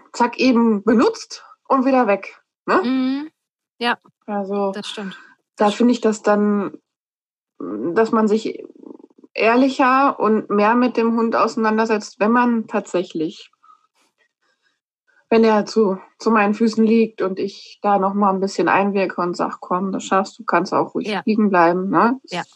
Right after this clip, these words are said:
Speaker 1: Und dann klappt das ja auch meistens.
Speaker 2: Genau, genau. Klappt ja sogar mit Welpen.
Speaker 1: Ja.
Speaker 2: Hatten wir ja auch schon. Ne? Wir
Speaker 1: Ja.
Speaker 2: beide.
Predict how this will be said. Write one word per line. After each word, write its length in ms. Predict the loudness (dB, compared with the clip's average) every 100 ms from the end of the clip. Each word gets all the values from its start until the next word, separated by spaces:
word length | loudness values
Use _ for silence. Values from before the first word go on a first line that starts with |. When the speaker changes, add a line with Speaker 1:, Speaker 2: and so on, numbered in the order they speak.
| -20 -16 -14 -12 -14 -18 _
Speaker 1:
Und 100 | -2
dann 340 | 2 2 2 -4 _ _ _ _ _ -14 -14 _ _
klappt 260 | -4 -2 0
das 180 | 0
ja 120 | 2 2
auch 140 | 2
meistens. 560 | -4 -4 -8 -16 -20 -20 _ _ _
Speaker 2:
Genau, 400 | 0 2 2 -2 -6 _ -10
genau. 400 | -8 -6 -8 -12 _ _ _ _ _ _
Klappt 220 | -4 -2 0
ja 80 | -2
sogar 200 | -2 -4
mit 200 | -6 -8
Welpen. 400 | -14 -12 -14 -16 _ _ _ _ _ _ _ _ _ 0
Speaker 1:
Ja. 240 | 4 4
Speaker 2:
Hatten 220 | 2 0
wir 80 | -6
ja 140 | -8 -10
auch 120 | -12
schon. 260 | -18 -20 -20 _ _ _
Ne? 280 | -6 -4 -4 -6
Wir 80 | -2
Speaker 1:
Ja. 160 | 0 0
Speaker 2:
beide. 100 | -2